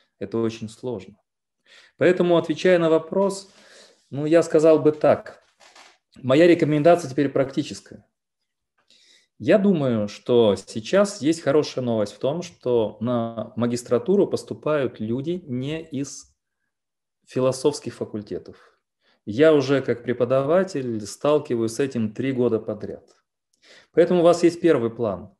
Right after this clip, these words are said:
Э, вы можете закончить что угодно, К П И, технические специальности, естественные науки, что-то еще, а поступить на магистратуру.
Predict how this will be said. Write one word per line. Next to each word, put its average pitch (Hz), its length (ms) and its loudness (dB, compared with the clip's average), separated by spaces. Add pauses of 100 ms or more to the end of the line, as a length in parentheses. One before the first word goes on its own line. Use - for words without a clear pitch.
(300)
Э, 110 280 2
вы 131 260 -2
можете 185 300 2
закончить 165 460 -2
что 156 280 2
угодно, 107 320 0
К 165 140 -8
П 160 160 -2
И, 120 200 -2
технические - 580 -10
специальности, 95 840 -6
естественные 120 800 -6
науки, 107 480 -6
что-то 135 360 -8
еще, 117 460 -8 (300)
а 143 80 0
поступить 165 440 0
на 175 60 -4
магистратуру. 131 840 -6